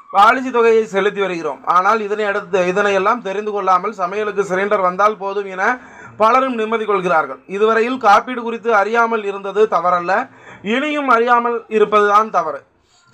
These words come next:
சிலிண்டர் விபத்துக்களை, உயிரிழப்புகள் ஏதேனும் ஏற்பட்டால் அந்த குடும்பத்தினர் ரூபாய் நாற்பது லட்சம் வரை சம்பந்தப்பட்ட நிறுவனத்திடமிருந்து காப்பீடு தொகை பெற முடியும்.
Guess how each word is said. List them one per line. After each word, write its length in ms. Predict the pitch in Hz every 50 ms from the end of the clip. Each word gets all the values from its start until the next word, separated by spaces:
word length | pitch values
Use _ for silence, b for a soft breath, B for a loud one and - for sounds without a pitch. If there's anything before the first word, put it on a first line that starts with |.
| -
சிலிண்டர் 360 | 226 240 262 285 302 294 285
விபத்துக்களை, 640 | 269 262 233 262 254 254 254 240 254 247 247 240 240
உயிரிழப்புகள் 640 | 226 220 226 233 233 240 233 190 220 214 220 233 220
ஏதேனும் 440 | 202 196 214 220 226 220 220 220 202
ஏற்பட்டால் 500 | 196 202 196 165 208 196 185 202 214 220
அந்த 200 | 208 202 196 190
குடும்பத்தினர் 540 | 180 190 208 220 226 226 190 214 214 214 202
ரூபாய் 240 | 196 190 190 185
நாற்பது 400 | 185 170 175 202 233 226 240 233
லட்சம் 260 | 220 214 185 175 214 196
வரை 220 | 196 196 202 208
சம்பந்தப்பட்ட 580 | 175 180 180 190 214 214 220 196 214 202 208 196
நிறுவனத்திடமிருந்து 800 | 190 190 202 214 208 - 196 190 190 185 180 180 175 180 208
காப்பீடு 420 | 202 190 180 185 180 202 196 196 175
தொகை 220 | 190 196 196 190
பெற 220 | 180 175 170 175
முடியும். 340 | 165 160 151 151 147 131 -